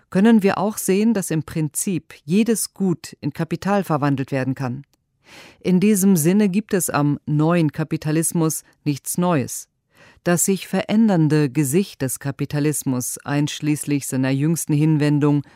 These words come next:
zur Finanzialisierung, lässt sich damit erklären, dass alle Kodierungstechniken von realen Gütern, wie etwa dem Landbesitz,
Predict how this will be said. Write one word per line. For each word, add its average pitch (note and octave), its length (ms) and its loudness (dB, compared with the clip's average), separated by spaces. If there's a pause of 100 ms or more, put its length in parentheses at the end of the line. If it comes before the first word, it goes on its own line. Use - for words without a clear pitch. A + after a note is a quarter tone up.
(140)
zur D3+ 220 0
Finanzialisierung, D3 1200 0 (260)
lässt - 340 -4
sich F#3 240 -6
damit F3 340 0
erklären, G#3+ 560 -2
dass E3 200 -6
alle G#3 360 -2
Kodierungstechniken D3+ 1400 -2
von C3 220 -2
realen C#3+ 600 0
Gütern, C#3 440 -2 (320)
wie A#2+ 100 -4
etwa A#2 260 -4
dem B2 180 -2
Landbesitz, C3+ 840 -4